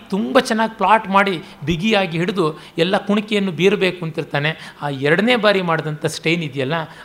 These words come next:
ಅದರಿಂದ ಶರ್ಲಾಕ್ ಹೋಮ್ಸ್‌ಗೆ ಗೊತ್ತಾಗುತ್ತೆ, ನೆನ್ನೆ ಇಲ್ಲದೇ ಇದ್ದಿದ್ದು ಗೋಡೆನಲ್ಲಿ, ಈಗ ಆ ಅಪರಾಧಿ ಅಂತ ಯಾವನ ಆರೋಪಿಯಾಗಿದ್ದಾನೆ ಅವನ ಬೆರಳಿನ ಗುರುತು ಇಲ್ಲಿ ಹೇಗೆ ಬಂತು ಅಂತ.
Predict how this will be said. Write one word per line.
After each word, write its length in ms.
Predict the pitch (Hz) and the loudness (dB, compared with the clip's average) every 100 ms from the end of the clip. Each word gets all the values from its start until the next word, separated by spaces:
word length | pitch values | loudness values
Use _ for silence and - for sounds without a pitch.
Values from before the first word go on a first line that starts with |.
| - | -4
ಅದರಿಂದ 300 | 151 147 160 | -2 0 -4
ಶರ್ಲಾಕ್ 400 | 156 139 143 139 | -4 -2 -2 -4
ಹೋಮ್ಸ್‌ಗೆ 240 | 127 139 | -10 -10
ಗೊತ್ತಾಗುತ್ತೆ, 480 | 123 - 131 131 143 | -10 -6 -6 -4 -4
ನೆನ್ನೆ 320 | 143 185 220 | -2 0 2
ಇಲ್ಲದೇ 260 | 196 175 190 | 2 0 -2
ಇದ್ದಿದ್ದು 280 | 156 151 | -2 -6
ಗೋಡೆನಲ್ಲಿ, 800 | 143 139 151 131 120 120 131 - - - - | -4 0 0 0 -4 -4 -6 -10 -20 -16 -2
ಈಗ 300 | 190 254 170 135 156 - - - | 0 2 0 -4 -6 -16 -20 0
ಆ 180 | 175 151 | 4 4
ಅಪರಾಧಿ 480 | 143 214 226 190 208 | 4 6 6 6 -2
ಅಂತ 100 | - | -4
ಯಾವನ 320 | 185 160 170 | -2 0 2
ಆರೋಪಿಯಾಗಿದ್ದಾನೆ 1000 | 147 170 208 208 175 151 139 147 131 123 - - - | 2 2 0 0 -2 -2 -2 -2 -2 -8 -14 -20 0
ಅವನ 240 | 170 240 | 0 2
ಬೆರಳಿನ 440 | 208 135 180 214 190 | 0 0 0 2 -2
ಗುರುತು 520 | 131 196 - 143 - - | -2 -6 -4 -6 -6 -10
ಇಲ್ಲಿ 160 | 185 175 | -4 -2
ಹೇಗೆ 260 | 151 156 127 | -2 -2 -4
ಬಂತು 260 | 123 123 | -10 -8
ಅಂತ. 180 | 120 - | -12 -12